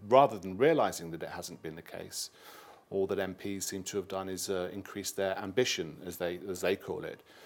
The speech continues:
But, um, uh, so th-, so they've increased it from eighty percent to a hundred percent. But they've got no clearer idea,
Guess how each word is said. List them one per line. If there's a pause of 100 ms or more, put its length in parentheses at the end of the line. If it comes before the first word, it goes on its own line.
(200)
But,
um, (120)
uh,
so
th-,
so
they've
increased
it
from
eighty
percent
to
a
hundred
percent. (140)
But (280)
they've
got
no
clearer
idea,